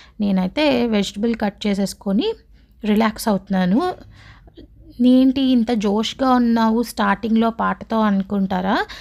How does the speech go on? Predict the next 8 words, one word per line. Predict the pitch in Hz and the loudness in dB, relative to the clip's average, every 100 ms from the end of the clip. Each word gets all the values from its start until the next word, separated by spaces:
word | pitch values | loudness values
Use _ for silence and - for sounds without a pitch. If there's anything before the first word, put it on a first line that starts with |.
| - - | -16 -2
మొన్న | 220 247 | 2 4
నేను | 277 254 240 | 2 0 -2
చెప్పాను | 196 285 330 | -4 -6 -4
కదా | 311 262 | -2 0
మీతో | 233 226 226 | 0 -2 -2
అఫర్మేషన్స్ | 208 190 233 233 233 226 226 214 - | -4 -4 -4 -2 -2 -2 -2 -2 -2
గురించి | 214 190 196 202 196 202 202 - - - | -4 -2 0 0 0 -2 -4 -6 -20 -10
ఆకాశాన్ని | 196 202 214 220 226 208 202 | -6 -4 -2 -2 0 2 0